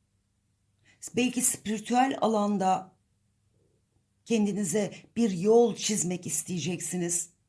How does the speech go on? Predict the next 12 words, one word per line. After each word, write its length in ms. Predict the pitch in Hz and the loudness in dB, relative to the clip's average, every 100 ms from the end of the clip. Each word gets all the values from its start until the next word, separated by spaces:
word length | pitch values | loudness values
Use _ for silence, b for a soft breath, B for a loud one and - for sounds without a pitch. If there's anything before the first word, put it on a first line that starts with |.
| - B B B | -20 B B B
Bir 180 | 220 185 | -2 0
başlangıç 600 | 208 208 220 214 214 - | 0 0 0 0 -2 -2
yapmak 340 | 220 214 202 - | 0 0 -2 -2
isteyeceksiniz. 920 | - 190 175 185 185 180 175 160 - B B - | -4 -4 -4 -4 -2 -2 0 -2 -4 B B 2
Bu 140 | 285 | 2
alanda 380 | 254 240 233 233 | 4 2 2 0
eğitimler 580 | 233 226 226 190 220 226 | -2 -2 -2 -2 0 0
almak 420 | - 208 202 196 | 0 0 0 -4
isteyeceksiniz. 1120 | - - 196 165 185 - - 180 160 - - _ _ _ _ _ _ _ _ _ _ B B 254 | -4 -4 -4 -4 -4 -4 -4 -2 -2 -4 -8 _ _ _ _ _ _ _ _ _ _ B B -6
İşte 380 | - 302 277 B B B _ _ | -4 -2 -4 B B B _ _
tüm 440 | - 339 359 302 202 | -2 -2 4 4 4
bu 300 | 214 165 | 2 0